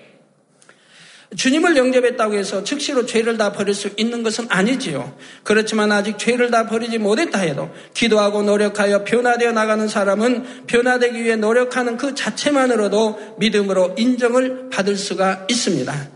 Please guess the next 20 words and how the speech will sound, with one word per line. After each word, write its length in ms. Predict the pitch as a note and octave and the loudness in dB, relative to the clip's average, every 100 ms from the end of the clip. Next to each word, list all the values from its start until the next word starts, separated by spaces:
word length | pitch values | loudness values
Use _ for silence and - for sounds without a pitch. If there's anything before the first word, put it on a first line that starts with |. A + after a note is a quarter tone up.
| - - - | -20 -16 -2
하나님께서도 920 | A3+ A3 A3 G#3+ G#3+ G#3+ G#3 G#3 G3+ | 2 4 2 0 -2 0 2 2 0
그를 360 | A3+ G#3+ G#3 | 0 2 2
불의하다 420 | G3+ A#3+ A#3 A3+ A3+ | -2 0 2 2 0
하지 400 | G#3 A3 A#3 A#3+ | 0 -4 -6 -6
않으시고 920 | D#3+ F3 D#4 D#4+ F#3+ F3 E3+ C#3 A2+ - - - | -2 0 0 -2 2 2 2 0 -6 -12 -18 -16
구원받을 800 | - C4 E4 C#4 G3+ F#3+ B3 G3 G3 | 0 2 4 2 2 2 0 -2 0
믿음이 520 | B3 D4+ C#4 B3+ B3+ | 0 2 2 0 0
있다고 680 | B3+ - B3 G3 G3+ G#3 - | -4 0 0 2 0 -2 -2
인정해 840 | A#3 C4+ B3+ B3+ A#3 A#3 A#3+ A3+ - | 0 0 2 2 2 -2 -2 -4 -2
주시지요. 760 | C4 D4+ B3+ D#3+ A#2 - - - - - - _ | -2 -2 -2 -4 -6 -8 -16 -20 -20 -20 -20 _
그러나 380 | - D4 D#4 B3 | 0 2 2 0
죄를 460 | - C#4 C#4+ A3+ | 0 2 2 0
버리려고 640 | F3 A3 C#4+ D4 C4 A#3+ | 0 0 0 2 2 2
노력도 440 | F3 F#3 C4+ C#4+ G#3 | 0 0 0 -2 -4
하지 220 | G#3+ A3 | -4 -2
않고 760 | F3+ F#3+ G#3 C4 F#3 - - - | -2 -2 0 0 0 -8 -10 -2
여전히 520 | G3+ D#4+ D#4+ C#4 F3 | 0 0 0 0 0
육체의 460 | G#3+ B3 - C#4 A#3+ | -4 -4 0 2 2
일을 240 | B3 A#3 | 0 0
행하며 560 | E3+ F#3 G#3+ C4 A3 | -2 0 2 2 0